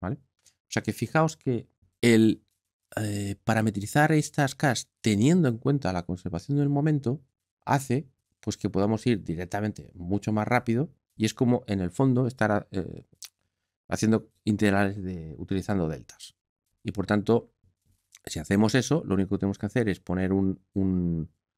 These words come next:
una delta de conservación del momento total y listo. ¿Vale? Bueno, espero que más o menos se entienda. Eh, y creo que lo voy a dejar aquí, ¿vale? Recordemos que,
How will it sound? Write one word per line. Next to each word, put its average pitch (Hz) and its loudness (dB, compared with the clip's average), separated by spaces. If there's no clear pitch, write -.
una 101 0
delta 101 -2
de 80 -4
conservación 85 -4
del 92 0
momento 92 -2
total 180 -2
y 95 -4
listo. - -10
¿Vale? 123 -6
Bueno, 90 -6
espero 92 -4
que 90 0
más 90 -8
o 90 -8
menos 90 -8
se - -18
entienda. 131 -2
Eh, 98 -6
y 104 -4
creo 123 0
que 117 -4
lo 104 2
voy 101 0
a 101 0
dejar 101 -4
aquí, 170 0
¿vale? 131 0
Recordemos 120 0
que, 101 -4